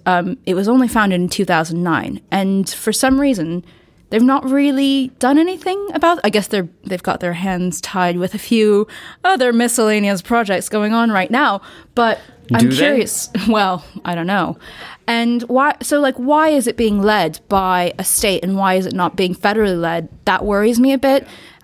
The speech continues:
Speaker 1: I do applaud, um, the governor for, for taking these steps because obviously, you know, New York, big deal, Wall Street.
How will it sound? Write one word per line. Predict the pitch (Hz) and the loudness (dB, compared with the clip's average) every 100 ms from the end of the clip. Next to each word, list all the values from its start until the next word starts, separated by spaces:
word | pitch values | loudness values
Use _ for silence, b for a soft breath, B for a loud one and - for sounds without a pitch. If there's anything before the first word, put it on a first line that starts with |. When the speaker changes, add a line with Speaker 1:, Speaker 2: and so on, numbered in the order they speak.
| _ 202 | _ -2
Speaker 1:
I | 208 | -2
do | 180 226 208 | 0 0 2
applaud, | 202 - 196 185 208 196 | 0 0 2 4 2 -2
um, | 190 180 180 | -2 0 0
the | 175 | 0
governor | 180 170 180 196 240 | 0 0 0 0 0
for, | - 180 156 147 | 0 0 0 -2
for | - - 170 165 - | -6 -4 -2 -4 -4
taking | - 180 190 | -2 0 0
these | 180 175 | 0 0
steps | - 175 208 - | 0 0 0 -2
because | - 170 - 170 165 - | -4 -4 -2 -2 -4 -4
obviously, | 170 160 156 170 160 151 175 _ - | -2 -2 -2 -2 0 0 -4 _ -6
you | 170 | -2
know, | 147 170 - | -2 -4 -4
New | 180 | 0
York, | 180 170 - - | 2 0 -4 -2
big | 190 170 | -2 0
deal, | 175 170 | 2 2
Wall | 175 180 | 2 0
Street. | - - 175 | 0 -2 -4